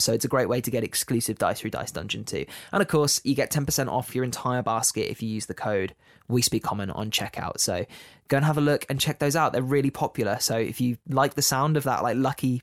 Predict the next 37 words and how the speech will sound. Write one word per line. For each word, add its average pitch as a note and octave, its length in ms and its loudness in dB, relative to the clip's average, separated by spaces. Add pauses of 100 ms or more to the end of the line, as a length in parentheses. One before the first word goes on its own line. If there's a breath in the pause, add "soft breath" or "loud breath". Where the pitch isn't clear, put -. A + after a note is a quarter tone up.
lucky C#3 240 0
dip, B2+ 280 2 (1040)
go B2+ 140 4
and A#2+ 120 2
look A#2 200 -2
now. F#2+ 240 -4 (260 loud breath)
There's B2+ 120 4
a C#3+ 40 4
link D#3 140 2
in D3+ 40 0
the D3 60 0
description C#3+ 340 0
below C#3 300 4 (180)
that - 100 0
will C3 120 0
automatically, A#2 760 -2 (520 loud breath)
uh, - 140 0
apply A2 800 0
the A2 480 -2 (600)
discount. - 420 0 (1300)
And F3 100 6
then, G3 80 6
of F#3+ 80 0
course, F#3+ 220 2
there's F3+ 160 4
Descryb, F3+ 560 0
D D#3 180 0
S D3 160 2
C C#3+ 260 2
R C3 200 2
Y B2+ 240 2
B B2 400 -2
dot - 280 0
com. G#2+ 280 -4
Descryb D3+ 400 2
are D3 140 2
an - 40 0